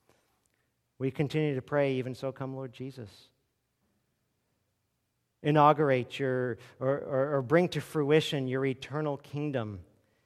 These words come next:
Might that even be today that you return for your church. Might we live in expectation, putting off sin, and being faithful in evangelism for the glory of our great King, who we reflect upon at this table,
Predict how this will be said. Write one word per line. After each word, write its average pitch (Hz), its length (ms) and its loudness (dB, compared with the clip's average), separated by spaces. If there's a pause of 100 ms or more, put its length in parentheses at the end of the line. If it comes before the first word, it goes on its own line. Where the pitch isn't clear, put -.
(260)
Might 131 240 -2
that 131 180 -2
even 123 300 -8
be 127 420 -8 (920)
today 113 640 -6 (180)
that 117 180 -10
you 117 80 -10
return 113 400 -10
for 117 140 -16
your 120 120 -10
church. - 640 -20 (600)
Might 135 160 2
we 143 100 0
live 139 240 2
in 139 100 0
expectation, 147 1000 -2
putting 156 340 -4
off 151 240 -2
sin, 113 540 -8 (720)
and 123 100 -6
being 120 200 -4
faithful 131 520 -6
in 127 100 -8
evangelism 101 840 -10 (600)
for 120 100 -10
the 117 100 -6
glory 120 320 -6
of 113 100 -6
our 113 120 -2
great 120 340 -6
King, 113 480 -8
who 120 160 -10
we 117 120 -6
reflect 113 440 -10
upon 123 280 -8
at 117 140 -10
this 143 220 -10
table, 107 500 -8